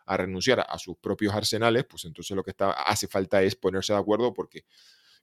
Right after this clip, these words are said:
catorce Leopard de última generación alemanes, catorce Leopard de última generación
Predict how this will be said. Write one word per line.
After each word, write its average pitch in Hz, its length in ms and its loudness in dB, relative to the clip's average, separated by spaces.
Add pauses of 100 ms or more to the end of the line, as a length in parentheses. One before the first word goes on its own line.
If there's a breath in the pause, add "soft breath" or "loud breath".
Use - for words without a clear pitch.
catorce 104 720 4
Leopard 107 380 6
de 110 60 4
última 104 220 0
generación 104 360 0
alemanes, 104 360 2
catorce 95 380 -2
Leopard 98 320 4
de 98 80 2
última 98 220 -2
generación 95 880 -6